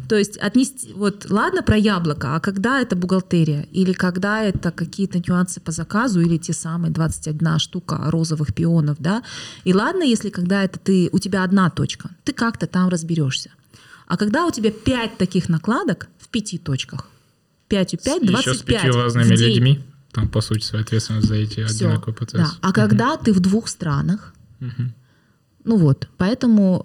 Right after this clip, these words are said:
Speaker 1: как, э, это к вопросу к тому, что если надо объяснять, то ещё не надо объяснять.
Speaker 2: Мгм.
Speaker 1: То есть, э, э, ма-, клиенты, которые приходят ко мне, они говорят: "Мы хотим как Happy Cake. Как вы это сделали?"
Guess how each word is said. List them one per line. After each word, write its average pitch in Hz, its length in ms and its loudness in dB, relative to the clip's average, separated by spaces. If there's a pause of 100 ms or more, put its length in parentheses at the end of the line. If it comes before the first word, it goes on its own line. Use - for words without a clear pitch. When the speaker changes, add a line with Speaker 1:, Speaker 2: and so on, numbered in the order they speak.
(100)
Speaker 1:
как, 208 160 -2
э, 185 300 0
это 220 180 0
к - 100 -8
вопросу 226 300 0
к - 60 -12
тому, 226 180 2
что - 160 -4
если 208 240 0
надо 208 260 -2
объяснять, 202 500 -2
то - 100 0
ещё 196 220 2
не 180 120 4
надо 180 280 4
объяснять. 127 540 -4 (220)
Speaker 2:
Мгм. 123 340 -6
Speaker 1:
То 180 60 2
есть, 180 200 2
э, 170 500 0 (560)
э, 165 560 2 (280)
ма-, 185 500 2
клиенты, 220 420 4
которые 185 340 2
приходят 180 420 2
ко - 160 2
мне, 196 300 4 (760)
они 190 320 6
говорят: 175 420 4
"Мы 185 160 2
хотим 175 280 2
как - 280 -8
Happy 180 240 -2
Cake. - 440 -6
Как - 240 0
вы 156 60 4
это 147 140 0
сделали?" - 440 -8